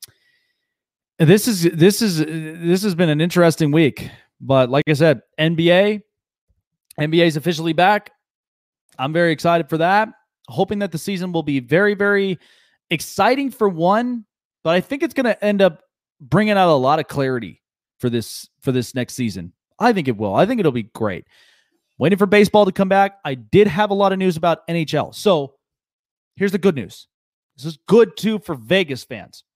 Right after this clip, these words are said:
whoever's watching here. But the N H L says that they are going to let the home teams play in their home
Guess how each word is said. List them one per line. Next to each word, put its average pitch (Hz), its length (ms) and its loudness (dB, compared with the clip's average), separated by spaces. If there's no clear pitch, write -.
whoever's 175 320 -4
watching 160 340 -2
here. 85 200 -20
But 160 140 0
the 156 160 0
N 214 100 0
H 240 220 -2
L 220 180 4
says 190 380 -2
that 156 160 -4
they 180 240 0
are 170 280 2
going 160 420 -6
to - 160 -8
let 147 320 -4
the 131 100 -6
home 165 440 -2
teams 131 440 -4
play 139 360 -2
in 127 420 -10
their 135 240 -4
home 131 320 -6